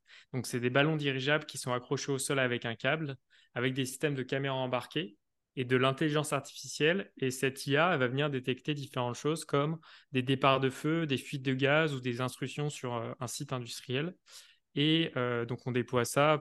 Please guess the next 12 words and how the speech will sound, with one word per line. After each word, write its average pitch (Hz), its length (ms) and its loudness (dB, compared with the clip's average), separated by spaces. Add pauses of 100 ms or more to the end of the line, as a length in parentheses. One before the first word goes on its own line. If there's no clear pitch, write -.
(140)
pour, 135 260 0
euh, 113 60 0
des 117 120 -2
gros 123 200 2
clients 123 360 0
comme 120 280 -2
Orano, 117 640 -2
G 120 120 -4
R 107 140 -6
T 110 140 -10
Gaz, 113 400 -6
ArcelorMittal. 110 720 -10